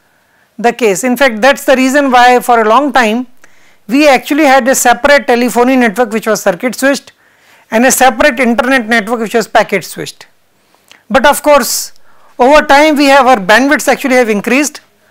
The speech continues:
So my transmission time, if my number of bits in a packet are B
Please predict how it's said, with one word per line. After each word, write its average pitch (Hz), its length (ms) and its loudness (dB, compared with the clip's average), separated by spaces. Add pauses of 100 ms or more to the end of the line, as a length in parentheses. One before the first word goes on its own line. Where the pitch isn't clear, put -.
(400)
So 294 160 -2
my 311 160 4
transmission 294 640 0
time, 277 300 0
if - 220 -6
my 240 300 -2
number 254 280 2
of 233 200 2
bits - 460 -2 (960)
in 262 160 0
a 277 60 0
packet 254 420 0
are 240 120 4
B 190 360 -4